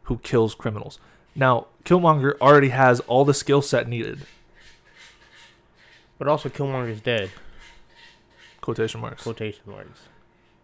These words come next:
Speaker 1: Universe just got reset.
Speaker 2: Okay, you got a point there. Oh,
Speaker 1: I
Speaker 2: wow.
Speaker 1: think
Speaker 2: This,
Speaker 1: he'd be
Speaker 2: this
Speaker 1: cool.
Speaker 2: is, like,
Speaker 1: I think
Speaker 2: the
Speaker 1: he'd be
Speaker 2: ultimate
Speaker 1: cool.
Speaker 2: cop-out.
Speaker 1: But I think he'd be so cool. Well, now, y-, you know, with Chadwick Boseman not alive anymore,
Speaker 2: Yeah.
Speaker 1: that franchise is,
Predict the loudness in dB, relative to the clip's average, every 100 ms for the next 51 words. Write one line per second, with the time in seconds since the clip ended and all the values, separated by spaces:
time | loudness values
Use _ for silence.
0 | -8 -6 -4 -4 -6 -8 -6 -6 -8 -8
1 | -10 _ _ _ _ _ -20 _ _ _
2 | _ _ -12 -10 -6 -8 -8 -12 -8 -10
3 | -10 -14 -14 0 2 2 0 0 -2 2
4 | 2 2 -2 -8 -6 -2 -2 -2 -2 -2
5 | -4 -4 -4 -4 -4 -6 -6 -10 _ -20
6 | -6 -4 -2 -4 -4 -8 -6 -8 -6 -8
7 | -8 _ _ -20 -20 -12 -2 0 0 -4
8 | -12 -6 -2 0 0 -2 -8 -14 0 2
9 | 2 0 -2 -2 -4 -6 -6 -4 0 0
10 | -4 -12 -14 -16 -18 -12 -10 -10 -8 -2
11 | -2 2 0 2 2 2 0 -2 -10 -10